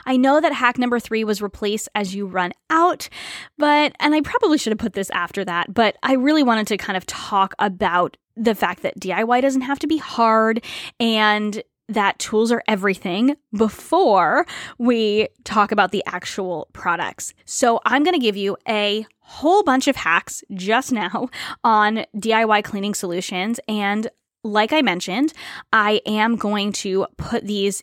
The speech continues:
in, th-, or there is a list in the show notes for you right now. I'm s-, I'm talking to you as if I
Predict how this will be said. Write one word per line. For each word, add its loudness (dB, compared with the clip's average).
in, -6
th-, -16
or 0
there 2
is 4
a 0
list -2
in 4
the 2
show -2
notes -2
for -2
you 2
right 2
now. 2
I'm 4
s-, -4
I'm 2
talking 0
to -8
you -6
as -6
if -8
I -10